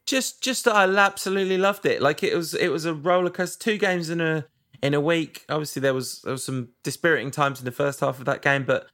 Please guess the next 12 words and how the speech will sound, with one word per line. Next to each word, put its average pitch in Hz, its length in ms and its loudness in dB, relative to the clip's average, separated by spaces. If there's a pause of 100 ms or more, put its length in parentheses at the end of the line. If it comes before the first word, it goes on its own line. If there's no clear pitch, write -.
(360)
by 156 160 6
the 156 100 2
end 156 160 0
of 135 60 0
that, 127 280 4
just, - 320 -8
just - 280 -10
the, 151 320 -4 (180)
the 147 80 -4
joy 175 380 2
and, 165 180 0
and, 165 300 0